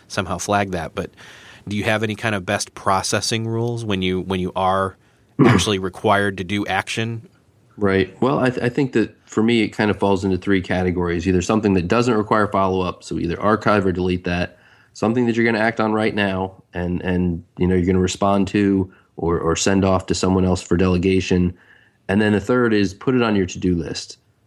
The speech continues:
Speaker 2: Um, I, again, too many people use their inbox as their to-do list. "Oh, I have to follow up on this email, so I'll just close that and leave it in my inbox." Well, that's a,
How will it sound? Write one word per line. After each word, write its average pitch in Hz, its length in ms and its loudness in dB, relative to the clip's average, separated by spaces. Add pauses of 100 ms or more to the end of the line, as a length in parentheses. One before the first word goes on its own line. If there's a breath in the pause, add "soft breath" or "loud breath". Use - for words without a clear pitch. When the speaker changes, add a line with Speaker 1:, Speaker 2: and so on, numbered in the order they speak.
(120)
Speaker 2:
Um, 87 400 2
I, 80 100 -2
again, 101 420 2
too 113 120 -2
many 117 140 2
people 101 260 0
use 98 260 2
their 92 200 2
inbox 101 540 0
as 87 120 0
their 92 100 4
to-do 98 300 0
list. 87 240 -2
"Oh, 120 180 2
I 107 80 0
have 107 140 0
to - 60 -16
follow 101 180 0
up 98 100 -4
on 95 80 0
this 95 160 -4
email, 90 300 -2
so - 120 -8
I'll 87 80 -2
just 90 300 -4 (240)
close 98 380 2
that 92 180 2
and 85 80 -2
leave 92 140 2
it 90 80 4
in 90 80 4
my 87 160 2
inbox." 90 440 2
Well, 90 120 2
that's 101 220 2
a, 90 180 0